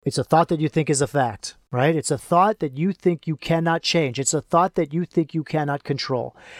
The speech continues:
It's a thought that you think is true for everyone, or that everybody would think the same thing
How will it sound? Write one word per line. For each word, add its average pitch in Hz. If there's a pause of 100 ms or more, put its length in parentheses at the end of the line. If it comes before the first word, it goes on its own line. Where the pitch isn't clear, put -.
(220)
It's 147
a 147
thought 220
that 147
you 208
think 185
is 165
true 180
for 180
everyone, 160
or 147
that 156
everybody 147
would 139
think 151
the 139
same 156
thing 147